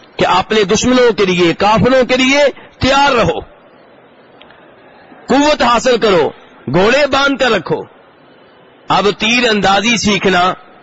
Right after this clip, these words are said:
نشانہ بازی سیکھنا، آپ گولی جب چلائیں تو دشمن کو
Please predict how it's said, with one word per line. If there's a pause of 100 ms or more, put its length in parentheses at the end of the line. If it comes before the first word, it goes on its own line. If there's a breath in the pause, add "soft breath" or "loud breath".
(880)
نشانہ (100)
بازی
سیکھنا، (2250)
آپ
گولی
جب
چلائیں
تو
دشمن
کو